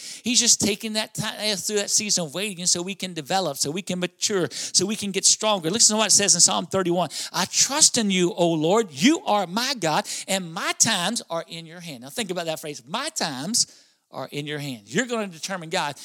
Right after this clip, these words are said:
when it's gonna happen. You're gonna determine when I have that breakthrough. You're gonna determine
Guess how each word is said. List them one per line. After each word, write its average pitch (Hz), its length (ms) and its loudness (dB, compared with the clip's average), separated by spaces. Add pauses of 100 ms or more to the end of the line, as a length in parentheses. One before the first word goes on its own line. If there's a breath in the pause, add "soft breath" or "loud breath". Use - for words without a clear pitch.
(160 loud breath)
when 185 120 -4
it's 175 100 0
gonna 170 200 -6
happen. 143 320 -6
You're 269 120 -4
gonna 240 160 -4
determine 190 400 -4
when 180 100 -4
I - 80 -2
have 175 220 -4
that - 140 -4
breakthrough. 147 380 -8
You're 254 160 -4
gonna 277 180 -4
determine 180 400 -4